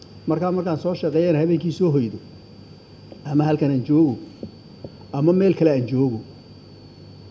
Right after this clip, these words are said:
wixii maanta aan arkay hadday iga yaabiyeen, dee kelmad baa igu soo dhici, dabeetana waa dhammaystiri. Taasi waa kow.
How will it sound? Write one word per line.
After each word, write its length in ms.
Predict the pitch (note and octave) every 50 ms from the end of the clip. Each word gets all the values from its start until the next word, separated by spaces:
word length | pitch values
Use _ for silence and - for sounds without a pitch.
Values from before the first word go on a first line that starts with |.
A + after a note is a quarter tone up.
| - - - - - - - - -
wixii 300 | - D#3+ D#3+ - E3+ E3
maanta 320 | D3+ D#3 D#3+ D#3+ D#3 D3 C3+
aan 80 | B2
arkay 200 | A#2+ A2 G2+ C3 B2
hadday 180 | B2 B2+ C#3 D3+ E3
iga 100 | D#3+ E3+
yaabiyeen, 600 | E3 D3+ C3+ A#2+ A#2 G#2+ A#2+ C3+ D#3 D3+ C3+ A2+ G2 - - - - - - - - - - - - - - - - - - - - - - - - - - - -
dee 120 | - D3+ C#3+
kelmad 340 | - D#3+ D3+ D3+ E3+ F3 D#3
baa 140 | D#3+ D#3 D#3+
igu 100 | D#3+ E3
soo 200 | - - D#3 D3+
dhici, 340 | D#3+ G3+ G3+ G3 G3+ G3+ A#3
dabeetana 360 | E3 D3 D3+ C#3+ D3 E3+ D#3+
waa 100 | D3 C3+
dhammaystiri. 460 | B2+ B2+ B2 C3 A#2+ - - C3+ G#2+ - - - - - - - - - - - - - - - - - - - - - - - - - - - - - - - - - - - - - - - - - - - - - - -
Taasi 260 | - C#3 B2+ - -
waa 140 | D#3 D3 C#3 C#3
kow. 220 | - - D#3+ C#3+